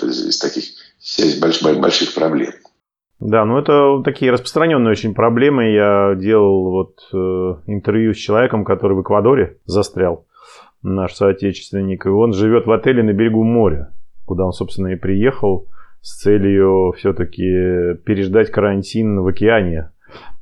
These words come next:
Speaker 2: а, периодически купаясь. Но патрули, просто патрули военные ходят вдоль берега,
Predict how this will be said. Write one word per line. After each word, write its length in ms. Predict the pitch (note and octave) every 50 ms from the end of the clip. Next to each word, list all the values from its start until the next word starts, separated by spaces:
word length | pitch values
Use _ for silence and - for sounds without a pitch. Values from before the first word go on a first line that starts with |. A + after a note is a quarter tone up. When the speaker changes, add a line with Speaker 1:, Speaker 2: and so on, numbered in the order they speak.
| - - F2
Speaker 2:
а, 320 | F2 F2 E2+ F2 F2+ F2
периодически 920 | - G2 G2 G#2 G2+ F#2+ F#2 E2+ - - - - - F2 E2+ E2 E2 E2 D#2+
купаясь. 680 | - - F#2+ - F#2+ F2+ E2+ D#2+ D#2 - G2+ G2+ - -
Но 640 | F#2+ F#2+ F#2 G2 G#2+ A2+ A2+ A#2 A#2 A#2 A#2 A2+ A2+
патрули, 520 | - A2+ G2 B2 A#2+ C3 C#3+ F3 G#3+ G3
просто 460 | - - - - G#2 C3 D3+ - D#3+
патрули 380 | C3 B2+ A2 B2 A#2 A#2 A#2 C#3
военные 540 | C#3 B2 G#2+ A2 B2 C3+ C3 A#2+ A2+ G#2 -
ходят 260 | - A#2+ B2 A#2 A2
вдоль 180 | G2+ G#2 G2+
берега, 540 | F#2+ G2 A2+ C3 C#3 B2+ A#2+ A#2 G#2+ G2+ G2+